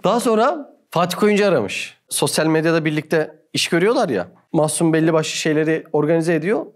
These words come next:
Koyuncu da o ve diğer arkadaşların kontrollüğünü sağlıyor. O cihette bir amir gibi oluyor. Mahsum aramış. Demiş, "Mahsum geçmiş olsun, nasılsın, iyi misin?" falan. "Abi," demiş, "iyiyim, çok iyiyim. Hastalar Risalesi'ni okudum, ezberledim, yaladım, yuttum." "Öyle mi?" demiş koyuncu.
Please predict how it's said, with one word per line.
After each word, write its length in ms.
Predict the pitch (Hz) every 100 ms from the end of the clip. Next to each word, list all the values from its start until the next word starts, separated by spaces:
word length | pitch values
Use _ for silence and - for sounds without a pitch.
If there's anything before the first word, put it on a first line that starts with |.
| _
Koyuncu 380 | - 170 180 165
da 140 | 208 277
o 180 | 180
ve 120 | 175 160
diğer 180 | 180
arkadaşların 540 | 165 156 160 156 214 320
kontrollüğünü 760 | - 165 156 165 160 165 170 147 - _
sağlıyor. 440 | - - 90 82 - _
O 100 | -
cihette 380 | 196 196 196 262
bir 140 | 240 202
amir 200 | 214 202
gibi 180 | 175 143
oluyor. 180 | 123 -
Mahsum 380 | 147 175 180 196
aramış. 520 | 202 196 208 - -
Demiş, 340 | 156 160 -
"Mahsum 340 | 160 143 - 143
geçmiş 280 | 131 -
olsun, 220 | 139 120 135
nasılsın, 260 | 131 -
iyi 40 | 131
misin?" 180 | 131
falan. 200 | - 147 -
"Abi," 220 | 123 139
demiş, 200 | 165 135
"iyiyim, 200 | 160 135
çok 240 | 127 139 -
iyiyim. 240 | 131 170 -
Hastalar 380 | - 120 143 151
Risalesi'ni 420 | 143 143 127 147
okudum, 260 | 123 113 107
ezberledim, 480 | 113 117 117 117 107
yaladım, 320 | 110 113 110
yuttum." 260 | 98 180 - - _ 123
"Öyle 160 | 135
mi?" 80 | 175
demiş 340 | 175 139 -
koyuncu. 360 | - 113 107 107